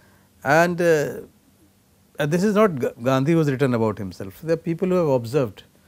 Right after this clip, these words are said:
So, this master of empathy is the real game. In fact, of late some of us have started calling mirror neurons as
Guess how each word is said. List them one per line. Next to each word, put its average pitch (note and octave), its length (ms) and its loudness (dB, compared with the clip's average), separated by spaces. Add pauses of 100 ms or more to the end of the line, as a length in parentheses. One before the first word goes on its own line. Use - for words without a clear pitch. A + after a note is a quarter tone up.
(480)
So, - 440 6 (1400)
this D#3 100 -4
master C#3+ 480 4
of G3+ 180 4
empathy D3+ 800 0 (160)
is C3+ 180 -6
the D3+ 120 2
real C#3 280 4
game. G2+ 300 -4 (420)
In E3 160 0
fact, D3 540 6 (760)
of D#3 260 2
late D3+ 280 2 (960)
some C#3+ 200 4
of D3 120 4
us - 540 -4 (520)
have B2+ 180 -6
started C#3+ 460 0
calling C#3 380 2
mirror C#3 220 4
neurons C3+ 840 0 (3750)
as A#2 440 -2